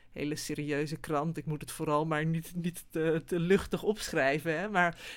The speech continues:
ze zeiden ook van, "Nou, eh, eh, een beetje smeuiger mag wel." En dat is het ook, weet je. Het is, ehm, tuurlijk, we zijn een serieuze krant en, eh, we,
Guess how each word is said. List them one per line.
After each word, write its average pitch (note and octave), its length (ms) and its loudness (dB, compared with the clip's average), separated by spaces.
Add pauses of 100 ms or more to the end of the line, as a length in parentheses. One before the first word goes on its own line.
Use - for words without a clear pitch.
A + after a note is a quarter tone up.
(140)
ze - 120 -4
zeiden E3+ 300 4
ook G#3 140 4
van, E3+ 140 -2
"Nou, E3+ 360 4
eh, F3+ 220 2
eh, F3+ 100 0
een F#3 240 -2
beetje F#3+ 280 4
smeuiger F#3+ 760 2
mag F3 320 -2
wel." C#3+ 320 2
En E3 240 -2 (480)
dat F#3 260 0
is G3+ 120 0
het E3+ 140 -6
ook, G#3 200 6
weet F3+ 160 0
je. G3 140 -2 (220)
Het - 140 -10
is, G3 280 0
ehm, E3+ 420 2 (380)
tuurlijk, G#3+ 280 4
we D3 60 -4
zijn D#3 160 -4
een C#3+ 80 -6
serieuze C#3+ 540 -2
krant F#3+ 360 0
en, C#3+ 220 -8
eh, D#3 220 -6 (260)
we, D3+ 240 -4